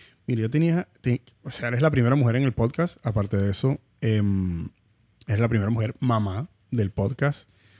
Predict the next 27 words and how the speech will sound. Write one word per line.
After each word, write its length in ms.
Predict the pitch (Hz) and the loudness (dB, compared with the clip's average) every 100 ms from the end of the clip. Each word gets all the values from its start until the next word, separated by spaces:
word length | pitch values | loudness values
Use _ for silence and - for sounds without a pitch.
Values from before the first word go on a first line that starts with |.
| _ _ _ - | _ _ _ 2
Me 120 | 120 | 4
surgió 220 | - 117 117 | 6 6 6
ahorita 220 | 131 170 | 4 2
que 60 | |
estabas 200 | 147 117 | 0 0
conversando 640 | 147 127 101 110 123 135 104 | 2 2 2 0 2 2 2
sobre 280 | - 104 104 | 2 0 2
tu 160 | 107 | 4
hijo 120 | 117 123 | 4 4
y 40 | |
todo 260 | 113 110 117 | 6 6 6
eso, 280 | - 151 - _ _ _ _ - | 4 -2 -2 _ _ _ _ -2
eh, 220 | 113 104 131 | 2 4 4
una 260 | 117 131 | 4 4
pregunta 300 | 139 113 107 | 4 2 2
interesante 600 | 127 123 101 - 101 - _ _ _ _ _ _ - | 0 0 0 -2 -4 -6 _ _ _ _ _ _ -6
para 200 | 110 101 | -4 -2
las 120 | 95 | -4
mujeres 600 | 98 92 104 120 - - _ _ _ _ | -6 -4 -4 -4 -8 -18 _ _ _ _
en 120 | 113 98 | -4 -4
general. 420 | 107 113 - - _ _ _ - - _ | -4 -6 -6 -10 _ _ _ -20 -20 _
¿Cómo, 360 | - 143 190 - _ _ - 147 - | 2 4 4 0 _ _ -14 -14 0
luego 460 | 131 123 135 147 185 | 4 6 6 6 6
de 80 | 147 | 6
dar 200 | 107 113 | 6 4
a 80 | 143 | 6
luz 640 | 127 123 131 - - _ | 6 4 0 -12 -20 _